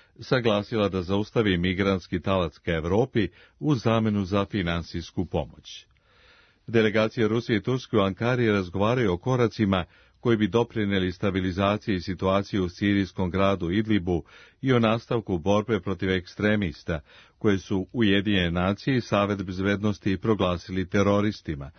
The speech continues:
saopštilo je Rusko ministarstvo spoljnih poslova. U poslednjim sukobima u Idlibu, prema tvrdnjama Ankare, poginula su trideset tri turska vojnika.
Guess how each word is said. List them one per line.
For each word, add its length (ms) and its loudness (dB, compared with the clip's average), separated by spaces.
saopštilo 560 0
je 160 0
Rusko 320 -4
ministarstvo 760 -2
spoljnih 580 -2
poslova. 540 -4
U 140 -2
poslednjim 460 0
sukobima 580 0
u 80 2
Idlibu, 480 0
prema 340 0
tvrdnjama 420 0
Ankare, 480 0
poginula 460 0
su 240 -6
trideset 640 -2
tri 260 -2
turska 440 -4
vojnika. 680 -4